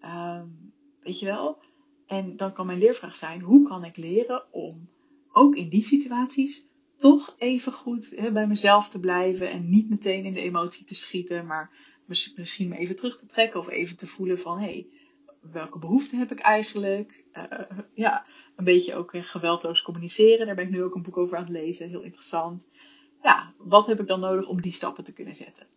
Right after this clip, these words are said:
Dat zou dan mijn leervraag kunnen zijn. Dus zo kun je eigenlijk van elke situatie, van elk nieuw level weer,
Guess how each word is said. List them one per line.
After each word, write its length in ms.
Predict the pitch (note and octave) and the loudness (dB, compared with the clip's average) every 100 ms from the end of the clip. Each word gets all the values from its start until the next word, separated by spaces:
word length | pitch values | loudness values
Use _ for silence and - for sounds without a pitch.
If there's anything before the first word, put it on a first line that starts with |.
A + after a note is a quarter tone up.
| _ | _
Dat 140 | D4 | -6
zou 140 | F#3 - | -4 -4
dan 120 | E3+ | -6
mijn 140 | E3+ | -8
leervraag 420 | A3 A#3 - D#3+ | -6 -6 -8 -18
kunnen 220 | - D3+ D#3+ | -18 -20 -16
zijn. 260 | D#3+ F#3+ | -16 -14
Dus 320 | F#3+ F#3+ - _ _ _ _ _ | -12 -12 -12 _ _ _ _ _
zo 260 | - C#4 D4 | -2 0 0
kun 160 | B3 | -2
je 60 | G#3+ | -6
eigenlijk 460 | - G#3+ - G#3 - | -4 -8 -8 -12 -12
van 140 | - | -16
elke 320 | - B3 C4 A3 | -2 0 0 -4
situatie, 800 | - G#2 F3 F3 G3+ - G3+ G3+ | -8 -12 -10 -10 -10 -12 -12 -12
van 200 | - - | -12 0
elk 240 | G#3 G#3+ | 0 0
nieuw 180 | F#3 F3+ | -2 -2
level 480 | F3 F#3+ G#3 F#3 F#3 | 4 4 4 -2 -2
weer, 380 | E3 F3 F3+ | -4 -4 -8